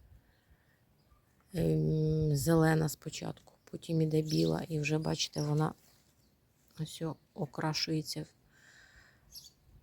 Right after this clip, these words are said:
в, в синій колір. Сьогодні буду підживлювати, е, підкисляти всі гортензії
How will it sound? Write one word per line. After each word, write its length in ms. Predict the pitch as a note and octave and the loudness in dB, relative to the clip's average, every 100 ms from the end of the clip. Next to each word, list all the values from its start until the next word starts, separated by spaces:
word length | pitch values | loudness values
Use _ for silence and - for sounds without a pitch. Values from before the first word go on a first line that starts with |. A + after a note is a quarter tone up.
| - | -10
в, 380 | E3 D#3 D#3 D#3 | -4 -2 -2 -4
в 260 | D#3 D3+ - - | -6 -10 -12 -10
синій 500 | - - E3+ D#3+ D#3 | -6 2 4 6 2
колір. 500 | - D#3+ D3+ D3 - - - - - - - - - - - - _ _ _ | 0 0 0 -2 -6 -14 -14 -14 -20 -20 -20 -20 -20 -18 -16 -16 _ _ _
Сьогодні 480 | - F3 F3 E3+ E3 | -4 0 2 2 0
буду 240 | E3 E3 | 0 -6
підживлювати, 800 | - E3 E3 D#3 D#3 D#3 D3+ D3+ | -6 -4 0 0 2 0 0 -2
е, 560 | D3 G#1+ D#3 D#3+ D#3 D#3 - _ | -4 -4 -4 -2 -4 -6 -12 _
підкисляти 640 | - - E3+ - D#3+ - | -20 -8 -8 -6 -6 -6
всі 240 | D#3 - D#3+ | -8 -4 -2
гортензії 840 | D#3+ D#3+ F3 F#3+ G3 F3 D#3+ D#3 | -2 -2 0 2 2 2 0 0